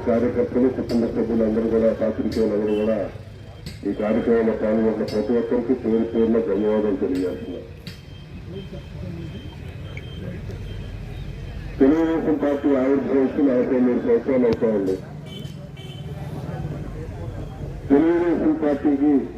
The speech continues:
కార్యకర్తల బలం భారతదేశంలో ఏ రాజకీయ పార్టీకి లేదని చెప్పుకోవాలి. ఎన్టీ రామారావు గారు ఈ పార్టీ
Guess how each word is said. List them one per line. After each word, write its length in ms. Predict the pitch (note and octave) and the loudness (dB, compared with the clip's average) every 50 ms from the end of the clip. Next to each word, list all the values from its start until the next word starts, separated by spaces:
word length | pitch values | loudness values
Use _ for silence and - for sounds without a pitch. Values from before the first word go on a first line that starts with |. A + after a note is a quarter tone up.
| - - - - - - - - - - - - - - - - - - - - - - - - - - - C3+ | -14 -14 -16 -16 -16 -16 -16 -16 -16 -16 -16 -16 -16 -16 -16 -18 -18 -18 -18 -18 -16 -16 -14 -14 -14 -8 -2 2
కార్యకర్తల 640 | B2+ C3 D3+ D#3+ D#3+ - D#3+ C#3+ C3+ - C#3+ C#3+ C#3+ C#3 B2+ A2+ G#2+ - - - - - - - A#2 G#2+ A2+ | 2 4 4 4 2 0 0 0 0 2 2 2 4 4 2 2 -2 -6 -10 -16 -16 -16 -14 -10 -8 -6 -2
బలం 300 | A#2+ C3 - C#3+ - B2 A2 - - - - - - - - - - - - - - - - A2 | 0 2 2 4 2 2 0 -2 -6 -10 -14 -16 -16 -16 -16 -16 -16 -16 -14 -14 -14 -12 -4 0
భారతదేశంలో 720 | A2+ A#2 C3+ D3+ D3+ C#3 B2 C3 C3+ B2 C#3 C#3 C3 C3 B2 A#2+ A#2+ | 2 2 4 4 2 4 4 4 4 4 4 4 4 4 4 4 4
ఏ 80 | B2 B2+ B2 | 4 4 4
రాజకీయ 380 | B2+ B2+ B2 A#2 - - B2+ A#2 - | 2 2 0 0 0 0 0 0 0
పార్టీకి 380 | B2 A#2 A2 - A#2+ A2+ A2+ A2+ | -2 -2 0 0 -2 0 2 2
లేదని 340 | A2 A2+ A2 A2 A2 G#2+ G2+ G#2 | 2 2 2 2 2 0 0 0
చెప్పుకోవాలి. 520 | G#2+ G#2+ G#2+ - - F#2+ F#2 F2+ - - F#2+ - - - - - - - - - - - - - - - - - - - - - - - - - - - - - A3+ | 0 -2 -2 -2 -4 -2 -2 -2 -2 -4 -6 -8 -12 -14 -12 -12 -12 -12 -12 -12 -12 -12 -12 -12 -12 -12 -12 -12 -12 -12 -12 -12 -12 -10 -10 -10 -10 -6 0 4 4
ఎన్టీ 220 | B3+ - E3 E3+ E3+ E3+ | 4 4 4 2 2 2
రామారావు 380 | E3+ E3 E3 E3 D#3+ D#3+ D#3+ D#3+ D#3 | 2 2 2 2 2 2 2 2 2
గారు 180 | D#3 D3+ D3+ C#3+ C#3+ C#3 | 2 2 4 4 6 4
ఈ 40 | C#3 - - | 4 2 2
పార్టీ 340 | C3 C3+ C#3 - - D3+ D3 | 0 0 0 0 0 2 2